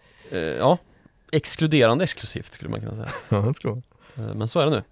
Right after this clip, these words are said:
Speaker 1: Så man får köpa biljetter och komma dit eller missa helt enkelt.
Speaker 2: Mm.
Speaker 1: Ett sista avsnitt.
Speaker 2: Nu, eh, nu undrar ju kanske någon, någon som lyssnar här, vad, vad är det som händer med, med podden då?
Speaker 1: Efter att du har slutat?
Speaker 2: Mm.
Speaker 1: Ja, och det gör ju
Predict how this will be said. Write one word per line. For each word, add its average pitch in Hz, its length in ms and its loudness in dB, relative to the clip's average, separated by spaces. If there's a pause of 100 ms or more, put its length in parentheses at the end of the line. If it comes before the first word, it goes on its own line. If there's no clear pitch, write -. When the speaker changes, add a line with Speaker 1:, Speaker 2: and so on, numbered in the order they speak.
(240)
Speaker 1:
Så 117 440 -2
man 123 100 -4
får 135 120 -6
köpa 123 180 -4
biljetter 110 640 0 (200)
och 104 560 -2 (540)
komma 117 200 -4
dit 107 300 -6
eller 107 400 -4 (320)
missa 104 440 -6
helt 120 180 -6
enkelt. 107 260 -10 (140)
Speaker 2:
Mm. 117 160 10
Speaker 1:
Ett 98 60 6
sista 101 200 0
avsnitt. - 300 -6 (640)
Speaker 2:
Nu, 156 380 6
eh, 117 380 0 (340)
nu 139 140 4
undrar 147 300 8
ju 160 80 6
kanske 127 240 2
någon, 104 320 4 (200)
någon 104 200 -2
som 107 120 0
lyssnar 98 220 0
här, 107 120 6
vad, 113 260 4
vad 117 100 4
är 117 40 6
det 117 60 4
som 113 100 4
händer 127 340 4
med, 107 240 -2 (140)
med 110 120 -2
podden 135 380 -2
då? - 160 -6 (220)
Speaker 1:
Efter 143 240 2
att 123 60 2
du 135 60 6
har 127 60 8
slutat? 131 520 4
Speaker 2:
Mm. 131 300 8 (160)
Speaker 1:
Ja, 131 400 6 (360)
och 127 480 0
det 113 180 -6
gör 127 160 2
ju 110 440 0